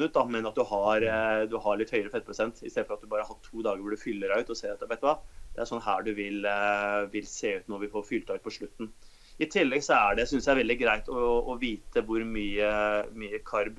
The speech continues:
du egentlig trenger for å fylle deg ut, eh, slik at man får øvd seg frem til, eh, til peak week, eh, peak week, slik at du, eh, vet at, ok, du tåler, tolererer rundt, eh, fem hundre gram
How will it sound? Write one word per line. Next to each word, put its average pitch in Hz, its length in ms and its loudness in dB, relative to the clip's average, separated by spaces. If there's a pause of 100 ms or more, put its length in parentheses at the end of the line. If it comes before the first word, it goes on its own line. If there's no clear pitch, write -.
du 110 100 -2 (140)
egentlig 101 320 -2
trenger 98 260 -6
for 110 160 -2
å 113 80 -2
fylle 104 240 -4
deg 113 240 2
ut, - 200 -6 (520)
eh, 110 220 -2
slik 110 260 -8
at 104 140 -6
man 110 180 -2
får 107 400 0
øvd 101 240 -4
seg - 300 0
frem 98 200 -4
til, 104 320 -2
eh, 104 540 4 (140)
til 101 340 -6
peak - 240 -4
week, 151 240 0 (460)
eh, 110 300 -2
peak 107 180 -4
week, 131 160 -4
slik 107 240 -6
at 104 160 -4
du, 107 240 2
eh, 104 960 0
vet 98 240 0
at, 107 140 -6
ok, 110 200 -4
du 107 120 -4
tåler, 104 560 -4
tolererer 104 480 -2
rundt, 98 320 -8
eh, 98 380 0
fem 98 260 -4
hundre 98 880 -4 (560)
gram 98 240 -6